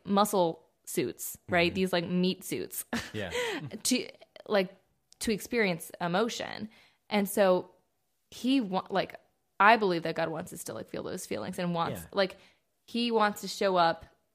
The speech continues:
Speaker 1: in our emotions, not just, like, in our heads being like, "Yeah, by the way, you should know this," like,
Speaker 2: Absolutely.
Speaker 1: whatever.
Speaker 2: I mean, if it says,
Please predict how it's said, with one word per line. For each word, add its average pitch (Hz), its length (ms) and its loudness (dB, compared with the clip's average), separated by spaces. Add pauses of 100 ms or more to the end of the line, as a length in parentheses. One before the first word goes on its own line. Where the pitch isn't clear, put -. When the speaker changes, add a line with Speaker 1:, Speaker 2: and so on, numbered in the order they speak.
(120)
Speaker 1:
in 202 220 2
our 170 420 2
emotions, 175 680 -4
not 175 180 -4
just, 180 160 -8
like, 175 160 -6
in 175 140 -4
our 160 120 -2
heads 170 440 -2
being - 160 -6
like, - 240 -10
"Yeah, 170 100 -4
by 165 160 -6
the 165 80 -8
way, 147 160 -2
you 156 100 -4
should - 200 -10
know - 180 -10
this," - 380 -12
like, - 180 -12
Speaker 2:
Absolutely. - 260 -8
Speaker 1:
whatever. 123 140 -8
Speaker 2:
I 120 60 -6
mean, 127 160 -6
if 98 180 -12
it 98 100 -16
says, 135 380 -6